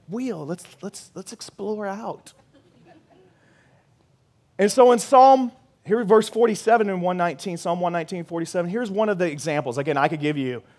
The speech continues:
there's over thirty-four references to feelings in these verses. And here's what he says.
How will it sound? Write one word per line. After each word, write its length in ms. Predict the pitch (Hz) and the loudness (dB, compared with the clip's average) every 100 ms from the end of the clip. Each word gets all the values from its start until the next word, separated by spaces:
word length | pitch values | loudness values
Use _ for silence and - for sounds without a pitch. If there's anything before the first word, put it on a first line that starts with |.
| _ _ | _ _
there's 180 | 151 156 | -4 2
over 220 | 175 156 | 4 4
thirty-four 720 | 151 170 160 156 156 151 135 120 | 0 0 0 -2 -2 0 0 0
references 600 | 139 139 139 - 110 - | 0 0 -6 -10 -14 -12
to 160 | 139 | -10
feelings 760 | 120 - 143 143 117 90 - - _ _ _ _ _ _ _ | -10 -6 -4 -2 -4 -10 -18 -20 _ _ _ _ _ _ _
in 120 | 131 | -10
these 180 | 123 117 | -8 -8
verses. 420 | 110 113 - 95 | -8 -8 -8 -16
And 80 | 120 | -12
here's 200 | 139 123 | -10 -8
what 100 | 127 | -8
he 60 | 110 | -10
says. 480 | - 113 95 - | -8 -8 -8 -16